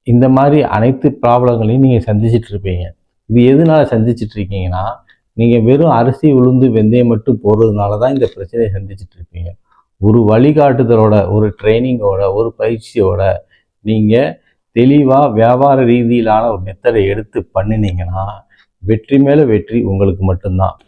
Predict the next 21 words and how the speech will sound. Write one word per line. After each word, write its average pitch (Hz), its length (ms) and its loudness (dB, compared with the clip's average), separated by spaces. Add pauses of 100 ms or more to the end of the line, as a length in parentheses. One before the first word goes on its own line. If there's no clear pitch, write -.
(200)
சரி, 147 500 0
புதுசா 165 400 2
பிசினஸ் 143 380 -2
ஆரம்பிக்கிறவங்களுக்கும் 110 1080 0
ஏற்கனவே 147 600 2
பிசினஸ் 117 460 -6
ஆரம்பிக்கிறவங்களுக்கும் 95 1040 -4 (480)
இதுக்கு 117 400 0
முன்னால 147 240 4
பார்த்த 107 500 -2
ட்ரிக்கை 110 260 -2
நம்ம 104 320 -2
ஃபாலோ 110 260 0
பண்ணாலே 107 320 2
போதும், 90 560 -2 (260)
கண்டிப்பா, 113 580 2 (200)
கண்டிப்பான 120 560 0
முறையில 110 380 2
நம்ம 98 240 -2
ஜெயிக்கலாம் 95 540 0
அப்படிங்கிறத 98 600 -4